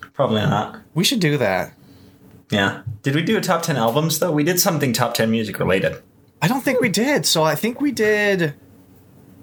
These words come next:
Speaker 2: We did a music episode where we talked a lot about that stuff,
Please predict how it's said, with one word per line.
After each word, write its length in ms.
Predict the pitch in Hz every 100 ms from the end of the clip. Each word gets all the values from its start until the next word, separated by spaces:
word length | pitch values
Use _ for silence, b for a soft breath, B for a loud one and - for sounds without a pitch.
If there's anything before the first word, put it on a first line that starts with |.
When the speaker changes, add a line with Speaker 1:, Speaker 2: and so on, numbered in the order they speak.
| -
Speaker 2:
We 120 | 160
did 160 | 175 240
a 40 |
music 380 | 175 165 214 233
episode 380 | 139 135 - 139
where 100 | 123
we 100 | 117
talked 360 | - - 311
a 60 | -
lot 180 | 123 107
about 220 | 98 92
that 160 | 92 -
stuff, 360 | - 90 87